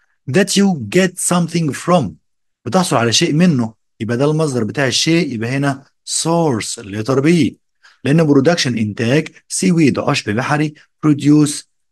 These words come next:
يعني إنتاج زراعي أو ينتج. Number five is the introduction of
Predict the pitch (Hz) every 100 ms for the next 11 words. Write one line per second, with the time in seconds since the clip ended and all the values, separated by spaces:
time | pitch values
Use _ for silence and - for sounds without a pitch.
0 | - 120 123 123 113 143 113 127 135 139
1 | 143 135 123 135 117 92 87 - _ _
2 | _ _ _ - 98 101 113 117 143 196
3 | 180 _ _ _ _ _ - - 196 180
4 | - _ 113 131 131 123 120 170 180 180
5 | 175 165 160